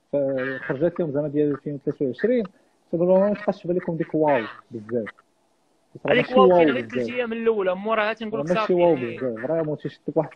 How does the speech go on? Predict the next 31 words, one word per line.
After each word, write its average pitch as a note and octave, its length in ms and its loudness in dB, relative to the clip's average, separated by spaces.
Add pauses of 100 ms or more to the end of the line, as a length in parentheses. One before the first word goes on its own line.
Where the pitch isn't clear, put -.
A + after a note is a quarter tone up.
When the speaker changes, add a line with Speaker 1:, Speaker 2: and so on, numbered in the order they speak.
Speaker 1:
ستريس D#3 200 -2
في - 120 -12
الاول، D3+ 420 2
سورتو D#3 160 -4
ما E3 140 -4
كنتيش - 260 -6
عارف D3 200 0
حتى D#3 100 -6
شي - 180 -4
واحد، F#3 320 -2 (440)
راه A#2+ 140 -6
صعيبه D3 280 2
بزاف. G#2+ 360 -8 (800)
Speaker 2:
يا، E3 140 2
يا. D#3 160 2
Speaker 1:
هو D#3+ 60 6
الواحد F#3 280 2
يتوكل - 400 0
على F3+ 140 6
الله E3 300 2 (520)
ويدير D#3+ 340 -2
مجهود، F#3 440 -4
ولكن F#3 580 0
ما A#3+ 100 -2
ي-، A#3 340 0
ما A3 120 -4
يساينش A#3+ 440 -2
ديك G#3 240 -6
الواعر G3 420 4
ويجي F#3+ 260 -2
تصدم. C3 380 -6